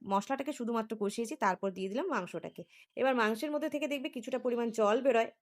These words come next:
আর সাথে কিন্তু তেলও ছাড়ে। তো যতক্ষণ না মাংসের জলটা শুকাচ্ছে আর মাংসের থেকে তেল ছাড়ছে, ততক্ষণ কিন্তু মাংসটাকে কষাতে হবে আঁচ কমিয়ে দিয়ে। তারপরে হালকা উষ্ণ গরম জল দিয়ে দিলাম, আর নামানোর আগে দিয়ে দিয়েছি কিন্তু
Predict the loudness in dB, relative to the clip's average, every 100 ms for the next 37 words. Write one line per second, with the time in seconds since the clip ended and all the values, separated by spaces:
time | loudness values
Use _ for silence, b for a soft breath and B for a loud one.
0 | _ -6 -6 -4 -6 -4 -4 -4 4 4
1 | 4 0 -6 -8 B B B 0 2 2
2 | -2 0 2 2 2 0 2 4 4 2
3 | 0 0 0 0 0 2 2 0 -4 -4
4 | -4 -2 0 0 0 -2 -2 -4 B B
5 | B -2 0 0 0 0 0 0 -2 0
6 | 0 0 0 0 0 -2 -6 _ -2 -2
7 | -2 0 2 2 0 -4 -8 b b _
8 | _ 2 2 4 2 -2 -10 -2 -2 2
9 | 0 0 -2 0 2 2 4 4 2 0
10 | 0 -2 -2 -4 -2 0 0 0 0 -2
11 | -2 0 0 -2 -6 -6 -6 -6